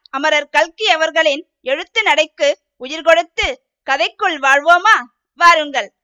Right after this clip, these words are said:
இன்று நாம் கேட்கப் போவது அமரர் கல்கி அவர்களின் கல்வனின் காதலி, பகுதி பத்தொன்பது, அத்தியாயம் முப்பத்தி ஏழு. கமலபதி. கண் எல்லாவற்றையும் பார்க்கிறது, காது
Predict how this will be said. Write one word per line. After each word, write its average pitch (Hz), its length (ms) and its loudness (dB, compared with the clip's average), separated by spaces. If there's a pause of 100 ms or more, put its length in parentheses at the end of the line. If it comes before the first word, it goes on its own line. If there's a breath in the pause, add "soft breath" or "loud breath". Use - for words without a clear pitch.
(220)
இன்று 320 260 -6
நாம் 285 220 0
கேட்கப் 392 420 -2
போவது 311 400 0 (300)
அமரர் 294 400 -4
கல்கி 311 380 -6
அவர்களின் 302 540 -2 (300)
கல்வனின் 339 520 -2
காதலி, 285 460 0 (460)
பகுதி 339 360 -4
பத்தொன்பது, 294 640 -4 (440)
அத்தியாயம் 330 640 0
முப்பத்தி 330 560 -8
ஏழு. 277 260 -2 (520)
கமலபதி. 302 580 -2 (880)
கண் 302 200 2 (380)
எல்லாவற்றையும் 349 840 -2
பார்க்கிறது, 285 580 -2 (580)
காது 294 320 2